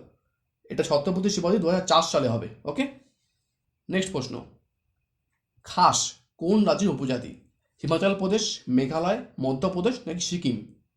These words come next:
এই উপজাতি থেকে কিন্তু পরীক্ষায় প্রশ্ন আসে। ওকে, সঠিক আনসার হয়ে যাবে এখানে হিমাচল প্রদেশের উপজাতি হচ্ছে খাস। তার সঙ্গে দেখে নেব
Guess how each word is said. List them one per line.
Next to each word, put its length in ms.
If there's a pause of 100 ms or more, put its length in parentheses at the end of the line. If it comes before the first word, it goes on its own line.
(540)
এই 120
উপজাতি 340
থেকে 180
কিন্তু 260
পরীক্ষায় 440
প্রশ্ন 260
আসে। 260 (420)
ওকে, 180 (880)
সঠিক 360
আনসার 160
হয়ে 100
যাবে 120
এখানে 200 (380)
হিমাচল 380
প্রদেশের 420
উপজাতি 440
হচ্ছে 300 (260)
খাস। 280 (640)
তার 160
সঙ্গে 200
দেখে 140
নেব 160